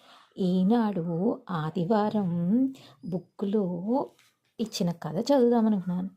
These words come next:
హెచ్ విజయలక్ష్మి గారు రాసిన అమ్మ కోసం అనే కథ. మరి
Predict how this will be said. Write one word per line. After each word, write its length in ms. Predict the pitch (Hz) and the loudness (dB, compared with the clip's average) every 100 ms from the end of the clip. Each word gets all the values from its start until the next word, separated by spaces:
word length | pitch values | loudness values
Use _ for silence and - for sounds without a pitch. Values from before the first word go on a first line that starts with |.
| _ _ _ - | _ _ _ -4
హెచ్ 340 | 294 - - - | -4 -4 -10 -4
విజయలక్ష్మి 720 | 196 226 226 220 - - 185 | 0 2 4 2 0 -2 0
గారు 200 | 185 175 170 | 0 0 -2
రాసిన 600 | 165 160 - 165 240 - _ _ _ _ 226 | -4 -8 -6 -2 -2 -4 _ _ _ _ 0
అమ్మ 320 | 214 233 220 | 4 4 2
కోసం 520 | - 156 160 180 247 - _ _ - | 0 -4 -2 -2 -4 -6 _ _ 0
అనే 220 | 240 247 | 4 4
కథ. 360 | 233 185 - 196 _ _ _ _ _ _ 196 | 2 -2 -4 -8 _ _ _ _ _ _ -2
మరి 360 | 180 165 165 | 0 0 -4